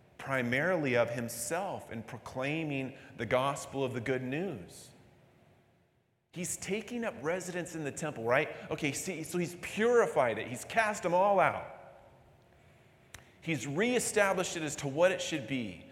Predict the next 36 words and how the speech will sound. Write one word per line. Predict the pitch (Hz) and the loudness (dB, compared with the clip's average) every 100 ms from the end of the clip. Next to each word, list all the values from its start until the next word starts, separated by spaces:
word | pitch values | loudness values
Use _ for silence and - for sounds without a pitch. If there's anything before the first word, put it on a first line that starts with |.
| - - | -20 -6
And | 147 147 - | -4 -4 0
every | 185 240 214 226 240 233 - 127 113 | 4 4 2 -2 -2 -2 -6 -12 -6
day | 160 170 165 113 87 - - - - - - | -2 2 2 0 -4 -10 -18 -20 -20 -18 -4
he | 151 | -4
comes | 147 175 185 170 | -2 0 0 0
into | 175 160 | -2 -2
the | 139 | -4
temple | - 151 143 113 101 - 160 | -4 -4 -2 -2 -4 -6 -8
and | 139 147 | -4 -2
he's | 151 - - | -2 -6 -8
teaching | - 196 208 208 202 185 160 | -6 -4 -4 -4 -4 -2 -2
the | 127 | -4
people. | - 160 151 110 95 92 - - - - | -6 -8 -8 -8 -8 -8 -14 -20 -20 -6
And | 139 | -2
I | |
have | 147 147 | 2 2
no | 127 131 170 208 | 2 0 2 2
doubt | 170 160 160 135 117 | 2 2 2 2 2
that | 123 - | 0 0
in | 143 | -2
his | 160 147 | -2 -6
teaching | - 185 202 220 196 | -8 -8 -6 -6 -6
of | 175 | -6
the | |
people | - 139 131 139 | -6 -4 -2 -2
and | 127 127 120 | -2 -4 -2
reading | 156 196 214 208 | -2 0 0 0
through | 175 165 160 156 156 - | -2 0 2 2 0 -8
the | - | -6
Hebrew | 123 - 170 180 147 165 | -6 -4 -2 -2 -2 -2
scriptures, | 156 - - 127 - 107 98 98 - - - - - _ _ _ _ _ _ _ _ _ _ _ | -4 -6 -4 -4 -4 -6 -6 -8 -12 -16 -20 -20 -20 _ _ _ _ _ _ _ _ _ _ _
he's | 127 123 | -8 -6
teaching | - 175 175 170 135 | -4 -4 -4 -4 0
them | 127 127 | 0 0
about | 117 113 113 - | -2 -2 -2 -4
him. | 120 110 | -6 -6